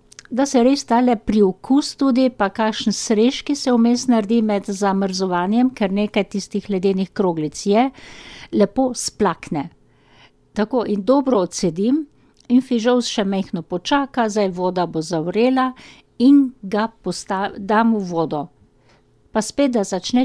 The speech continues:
čim prej vreti v primerni količini vode, ne spet preveč, da nam pol pa kipi, ker pokrito kuha naj,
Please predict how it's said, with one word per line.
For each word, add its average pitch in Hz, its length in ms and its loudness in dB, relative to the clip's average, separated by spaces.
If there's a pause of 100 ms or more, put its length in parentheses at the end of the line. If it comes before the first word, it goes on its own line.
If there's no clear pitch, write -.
čim 254 240 0
prej 175 240 0
vreti 269 400 0
v 240 80 2
primerni 240 560 4
količini 233 560 0
vode, 190 320 0
ne 202 160 -2
spet 233 380 -2 (100)
preveč, 185 560 0
da 190 180 -2
nam 180 220 -6
pol 196 220 -2 (300)
pa 254 120 2
kipi, 240 560 0
ker 208 240 -4
pokrito 277 640 -2 (160)
kuha 247 400 -2
naj, 220 220 -4